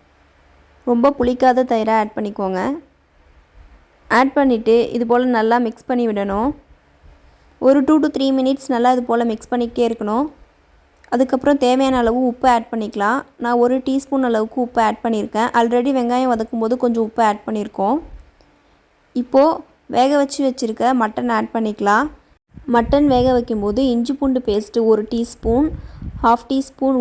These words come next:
உப்பு, கொஞ்சமாக மஞ்சள் தூள் இதெல்லாம் சேர்த்து வேக வச்சு எடுத்து வச்சுருக்கேன். ஒரு ஃபைவ் விசில்ஸ் வச்சு எடுத்து வச்சுக்கோங்க. இப்போ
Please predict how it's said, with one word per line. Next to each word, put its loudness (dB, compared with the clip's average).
உப்பு, 2
கொஞ்சமாக 0
மஞ்சள் 0
தூள் 0
இதெல்லாம் 2
சேர்த்து 2
வேக 2
வச்சு -4
எடுத்து -4
வச்சுருக்கேன். -4
ஒரு 6
ஃபைவ் 0
விசில்ஸ் -2
வச்சு -4
எடுத்து 0
வச்சுக்கோங்க. -2
இப்போ 0